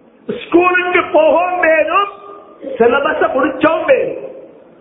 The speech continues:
ஒருத்தர் சொல்றாரு, "ஸ்கூலுக்கு வாங்கோ, ஆனா இதுக்கு மேல படிச்சவங்க என்ன டியூஷன் கிளாஸுக்கு வாங்கோ." வயலுள்ளில் முத்தஃபிஃபீன்,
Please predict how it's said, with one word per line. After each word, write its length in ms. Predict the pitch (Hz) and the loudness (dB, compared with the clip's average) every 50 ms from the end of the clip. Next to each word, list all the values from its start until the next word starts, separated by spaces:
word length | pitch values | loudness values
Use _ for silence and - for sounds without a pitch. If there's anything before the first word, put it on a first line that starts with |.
| - - - - - - - _ _ _ _ _ _ _ _ _ - | -20 -20 -20 -20 -20 -20 -20 _ _ _ _ _ _ _ _ _ -2
ஒருத்தர் 400 | - 269 269 - 427 349 359 - | -2 0 0 0 -2 -2 0 0
சொல்றாரு, 720 | 320 349 359 359 359 370 359 349 302 262 - - - - - - - - | 0 2 2 2 2 2 2 2 2 0 -2 -2 -8 -8 -10 -14 -16 -20
"ஸ்கூலுக்கு 580 | - - - 320 349 359 359 370 359 320 311 | -8 0 0 0 2 0 -2 -2 0 2 2
வாங்கோ, 440 | 320 339 359 349 349 349 339 302 - - - - - - - - | 2 2 0 2 2 2 2 2 -2 -6 -8 -10 -12 -16 -10 -4
ஆனா 160 | - 254 285 285 | -2 -2 0 0
இதுக்கு 360 | - 311 339 339 - - 302 | 0 0 0 0 0 -2 0
மேல 240 | 294 294 311 349 339 | 0 2 2 2 0
படிச்சவங்க 840 | 349 339 - 320 320 - - 359 302 302 302 311 320 359 359 - - | 0 0 -2 -4 -4 -2 0 0 0 0 0 -2 0 -2 -2 0 0
என்ன 140 | 302 302 302 | 0 0 -2
டியூஷன் 380 | - - 294 311 - 311 - | -4 -2 -2 0 0 0 2
கிளாஸுக்கு 300 | - 277 - - - 247 | 2 -2 -2 -2 -2 0
வாங்கோ." 420 | 214 - - - - - - - - - - - - _ _ _ _ _ _ _ _ _ _ _ _ _ _ _ _ _ _ _ _ _ _ _ _ _ _ _ _ _ _ _ _ _ _ _ - | 0 0 -2 -6 -14 -14 -14 -16 -20 -20 -20 -20 -20 _ _ _ _ _ _ _ _ _ _ _ _ _ _ _ _ _ _ _ _ _ _ _ _ _ _ _ _ _ _ _ _ _ _ _ 0
வயலுள்ளில் 760 | 233 294 359 392 403 392 381 381 381 370 381 381 370 359 | 2 2 2 2 0 -2 -2 -2 -2 0 0 0 0 0
முத்தஃபிஃபீன், 1200 | 359 381 370 370 381 359 349 370 392 381 370 381 392 403 415 392 339 269 - - - - - - | -2 -2 -2 0 0 -2 -2 -2 -4 -2 0 2 2 2 2 0 -2 -4 -6 -8 -8 -10 -12 -16